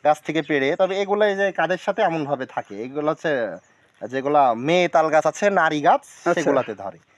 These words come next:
Speaker 2: আচ্ছা।
Speaker 1: আর মদ্দা গাছে কোনো তাল ধরে না,
Speaker 2: তাল
Speaker 1: তালে
Speaker 2: ধরবে
Speaker 1: কোনো
Speaker 2: না।
Speaker 1: ফল হয় না।
Speaker 2: আচ্ছা।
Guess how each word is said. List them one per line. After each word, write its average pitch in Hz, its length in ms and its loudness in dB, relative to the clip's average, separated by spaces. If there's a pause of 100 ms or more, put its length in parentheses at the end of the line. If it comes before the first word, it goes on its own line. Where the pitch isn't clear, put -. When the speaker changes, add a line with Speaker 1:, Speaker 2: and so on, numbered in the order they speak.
(200)
Speaker 2:
আচ্ছা। 156 180 2
Speaker 1:
আর 143 160 2
মদ্দা 180 320 2
গাছে 180 220 0
কোনো 180 540 0
তাল 151 240 2
ধরে 135 200 0
না, 123 80 -2
Speaker 2:
তাল 226 140 4
Speaker 1:
তালে 208 100 2
Speaker 2:
ধরবে 175 200 2
Speaker 1:
কোনো 131 100 2
Speaker 2:
না। 123 100 -12
Speaker 1:
ফল 123 180 0
হয় 127 160 0
না। 226 160 -2 (200)
Speaker 2:
আচ্ছা। 170 360 0